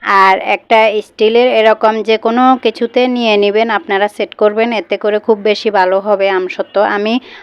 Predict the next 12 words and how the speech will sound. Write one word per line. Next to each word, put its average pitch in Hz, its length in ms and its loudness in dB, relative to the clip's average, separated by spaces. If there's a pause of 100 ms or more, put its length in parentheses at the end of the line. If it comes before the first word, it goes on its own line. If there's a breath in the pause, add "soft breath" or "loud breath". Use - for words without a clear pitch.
(140 loud breath)
all 220 280 6
over, 240 440 4
আহ, 208 260 2 (100)
ট্রেতে 214 420 0
একবারে 196 420 2
খুব 208 180 -8
সুন্দরভাবে, 220 840 2
আহ, 202 280 0
সরিষার 196 460 -2
তেল 220 200 0
দিয়ে 202 260 2
দিয়েছি। 185 520 0